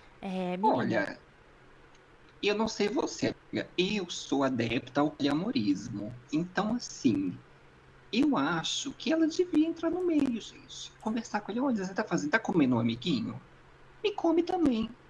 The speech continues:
Speaker 2: Come, vo-,
Speaker 1: É.
Speaker 2: come o amiguinho, me come." Ou então o amiguinho come, come ele e ela, e ela, e ele come ela.
Speaker 1: Então
Speaker 2: Ou
Speaker 1: vira
Speaker 2: então ela
Speaker 1: um
Speaker 2: come os
Speaker 1: grande
Speaker 2: dois também, que
Speaker 1: trisal,
Speaker 2: também
Speaker 1: é
Speaker 2: é
Speaker 1: isso que você tá
Speaker 2: possível.
Speaker 1: sugerindo?
Speaker 2: É, gente,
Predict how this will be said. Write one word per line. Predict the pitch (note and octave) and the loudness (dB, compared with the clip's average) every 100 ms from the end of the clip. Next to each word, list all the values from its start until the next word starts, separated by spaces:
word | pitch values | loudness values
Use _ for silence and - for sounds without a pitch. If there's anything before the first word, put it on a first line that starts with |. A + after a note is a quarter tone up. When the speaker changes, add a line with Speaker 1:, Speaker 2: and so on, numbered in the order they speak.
| - - | -16 0
Speaker 2:
Come, | F#4 F4+ | 2 2
vo-, | E4 D#4 | 2 2
Speaker 1:
É. | A#3+ G3+ | 2 2
Speaker 2:
come | C4 A3+ - | 4 2 0
o | G#3 | 0
amiguinho, | G#3 G3+ F3+ G3+ A3+ | 0 0 0 2 4
me | F4+ | 2
come." | - D4+ C4 B3 | 4 4 4 4
Ou | A3 | 0
então | A3 A3+ A3 | 0 -2 0
o | G3+ | 0
amiguinho | G3+ B2+ A#2+ A2+ | 0 0 0 0
come, | - A#3 C3+ A2+ C3 - - - - | -4 0 2 0 -2 -10 -20 -20 -4
come | - G3 E3 C3 | 0 2 4 4
ele | E3+ D4 - | 2 -2 0
e | |
ela, | E4 F4 - | 0 0 -6
e | G3+ - F#3 | -6 0 0
ela, | F3+ - | 0 -4
e | - F#3 | 0 2
ele | A3 | 2
come | - D#3+ B2 | -2 0 0
ela. | D3 D#3+ B2+ - - - - - - - | 0 0 -2 -8 -18 -20 -20 -20 -20 -2
Speaker 1:
Então | A#3+ | 4
Speaker 2:
Ou | B3 | 6
Speaker 1:
vira | C#4+ | 6
Speaker 2:
então | D#4 C4 | 4 2
ela | B3+ | 0
Speaker 1:
um | |
Speaker 2:
come | A#3+ | 4
os | C4 | 4
Speaker 1:
grande | D4 C#4+ | 4 2
Speaker 2:
dois | |
também, | C4+ D4+ | 2 2
que | B3+ | 4
Speaker 1:
trisal, | A#3 F3 | 4 6
Speaker 2:
também | E3+ | 4
Speaker 1:
é | F3 | 2
Speaker 2:
é | |
Speaker 1:
isso | C#4+ | 2
que | F3 | 2
você | A3 | 2
tá | A3+ | 0
Speaker 2:
possível. | A3 - G#3 | 0 -2 0
Speaker 1:
sugerindo? | A3+ A3+ F3+ E3 D#3+ - - - | 0 0 -4 -6 -8 -12 -20 -8
Speaker 2:
É, | D5 C5 A4 A#4 | -2 0 2 0
gente, | A4+ E4 - G#3 - - - | -2 -4 -4 -2 -4 -4 -8